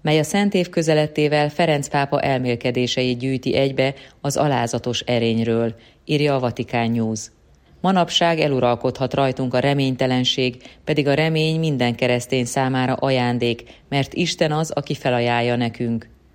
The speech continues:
Olyan feladat is, melyet a keresztényeknek kötelességük ápolni. A kötet olvasóit arra kéri Ferenc pápa, hogy este lefekvés előtt,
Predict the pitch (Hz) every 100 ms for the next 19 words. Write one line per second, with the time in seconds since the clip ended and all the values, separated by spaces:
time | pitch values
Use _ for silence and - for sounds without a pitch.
0 | _ - - - 208 170 147 160 147 139
1 | 139 147 156 151 139 131 123 120 147 143
2 | 143 147 143 139 151 - 135 123 123 -
3 | 127 120 117 123 120 - 123 120 120 113
4 | - _ - - - - 208 202 190 190
5 | 170 160 156 151 143 143 139 127 117 127
6 | 123 120 135 135 131 - 131 127 143 143
7 | 131 - 131 - - 135 127 135 - 135
8 | 120 - 131 131 135